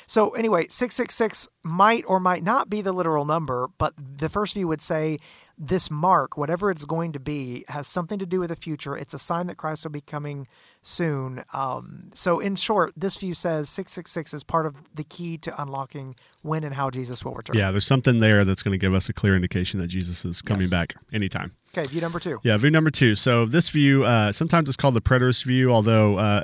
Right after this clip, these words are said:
Speaker 2: similarly with the futurist view, that can mean a lot of things. Preterism carries some baggage with it. There are preterists who say Jesus is not coming back.
Speaker 1: Or that he's already returned.
Speaker 2: Yeah, or that he's already
Speaker 1: Yeah.
Speaker 2: returned. So there's, there's a lot of
Speaker 1: Or there's
Speaker 2: things, but
Speaker 1: partial preterists.
Speaker 2: Yeah, so this
Speaker 1: Yeah.
Speaker 2: would kind of fit into the idea that there, that it's, it's more situated in its historical context.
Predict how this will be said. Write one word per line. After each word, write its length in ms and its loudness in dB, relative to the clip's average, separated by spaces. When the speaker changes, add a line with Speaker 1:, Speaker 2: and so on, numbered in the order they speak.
Speaker 2:
similarly 460 4
with 100 2
the 80 0
futurist 420 0
view, 280 4
that 180 4
can 180 2
mean 180 2
a 40 2
lot 160 4
of 80 2
things. 400 2
Preterism 680 4
carries 240 6
some 100 2
baggage 340 2
with 160 4
it. 120 2
There 100 2
are 60 0
preterists 340 4
who 80 2
say 220 0
Jesus 320 0
is 180 -4
not 180 2
coming 220 2
back. 200 4
Speaker 1:
Or 80 -2
that 120 -4
he's 120 -8
already 280 -2
returned. 240 -2
Speaker 2:
Yeah, 140 8
or 60 8
that 80 6
he's 120 4
already 220 6
Speaker 1:
Yeah. 60 2
Speaker 2:
returned. 360 2
So 120 2
there's, 160 4
there's 180 4
a 40 2
lot 180 4
of 60 0
Speaker 1:
Or 20 -2
there's 160 2
Speaker 2:
things, 40 0
but 120 4
Speaker 1:
partial 240 2
preterists. 640 -8
Speaker 2:
Yeah, 240 4
so 160 2
this 140 2
Speaker 1:
Yeah. 80 0
Speaker 2:
would 100 -2
kind 160 4
of 60 2
fit 140 2
into 280 2
the 120 6
idea 320 4
that 200 2
there, 140 2
that 180 2
it's, 200 -4
it's 160 -2
more 200 4
situated 560 4
in 60 2
its 120 -2
historical 480 -2
context. 640 -8